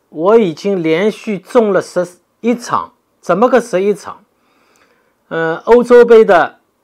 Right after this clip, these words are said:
三场球，就是半决赛两场，决赛一场，三场，还有四分之一决赛，四分之一的四场球，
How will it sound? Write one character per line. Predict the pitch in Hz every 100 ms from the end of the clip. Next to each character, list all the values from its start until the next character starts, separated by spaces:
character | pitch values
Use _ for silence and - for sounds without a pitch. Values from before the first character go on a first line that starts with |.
| _ _
三 | - - 220 214
场 | - 120
球， | 107 - 123 135
就 | -
是 | 147 147
半 | 147 - 233 196
决 | - 180
赛 | 180 214
两 | 143 113 151 180
场， | - 85 - _ _ _ _ _ _ _ _ _ _ _ _ _ _ _ _ _ _ _ _
决 | 180 208
赛 | 214 226
一 | 196
场， | 180 - 95
三 | 95 208 208
场， | 190 - - _ _ _
还 | 147
有 | 175 175 165 170 _ _ _ _ _ _ _
四 | - -
分 | 240 247
之 | 208 208
一 | 220
决 | 202 165
赛， | 160 180 160 127 _ _ _ _ _
四 | - - 240
分 | 220 240
之 | - 220
一 | 240
的 | 220 175 - _
四 | - - 202
场 | 156 131
球， | - 113 127 -